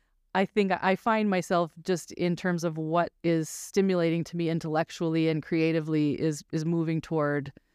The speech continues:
looking at things that are not necessarily text-based, even though I myself write a lot and read a lot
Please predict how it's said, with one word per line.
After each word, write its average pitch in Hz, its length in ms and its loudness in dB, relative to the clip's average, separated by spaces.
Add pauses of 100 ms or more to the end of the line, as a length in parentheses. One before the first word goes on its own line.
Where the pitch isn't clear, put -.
(460)
looking 214 380 4
at - 140 0
things 156 260 -2
that 160 140 2
are 147 80 0
not 143 240 -2
necessarily 143 580 -4
text-based, - 680 -6
even 233 220 2
though 190 140 4
I 180 100 4
myself 151 460 0
write 170 260 0
a 170 60 0
lot 151 300 0
and 147 180 -4
read 156 180 -2
a 147 60 -2
lot 131 320 -4